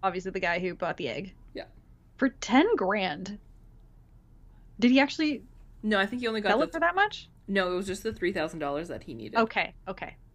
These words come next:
Speaker 1: Good, 'cause I was like, "That's insane."
Speaker 2: Well, especially 'cause they're in,
Speaker 1: <laughs>
Speaker 2: like, what looks to be some sketchy neighborhood of Chino.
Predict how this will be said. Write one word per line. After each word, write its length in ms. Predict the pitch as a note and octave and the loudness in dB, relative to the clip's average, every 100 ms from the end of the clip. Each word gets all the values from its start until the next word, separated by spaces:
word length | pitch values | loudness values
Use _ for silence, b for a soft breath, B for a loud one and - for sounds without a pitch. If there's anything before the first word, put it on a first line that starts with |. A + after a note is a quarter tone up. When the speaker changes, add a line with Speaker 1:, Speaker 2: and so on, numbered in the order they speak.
| - - | -14 -8
Speaker 1:
Good, 240 | C#3+ - - | -8 -8 -14
'cause 140 | F3 | -10
I 60 | E3 | -8
was 100 | E3+ | -8
like, 140 | D#3 | -4
"That's 160 | F#3 F3+ | -4 -6
insane." 680 | E3+ - - D#3 C3+ E3 - B B B - | -12 -16 -10 -10 -8 -12 -14 B B B -4
Speaker 2:
Well, 120 | A#3 | -2
especially 280 | C4 D4 D4+ | -2 0 2
'cause 160 | C4+ | 4
they're 100 | B3+ | 4
in, 140 | G#3+ G#3+ | 2 0
Speaker 1:
<laughs> 100 | F#3 | -4
Speaker 2:
like, 180 | D#3 - - - - - - - | -8 -14 -20 -20 -20 -20 -20 -20
what 240 | C#4+ G3 D3 | -8 -6 -4
looks 200 | G3+ - | -6 -6
to 60 | |
be 100 | E3+ E3+ | -6 -4
some 280 | D#3+ D#3 - | -6 -10 -10
sketchy 340 | - F3 E3+ | -8 -6 -6
neighborhood 360 | D#3+ E3+ F#3 D3 | -6 -4 -4 -4
of 100 | - | -6
Chino. 460 | A3 F#3 - G#3+ | -6 -6 -8 -10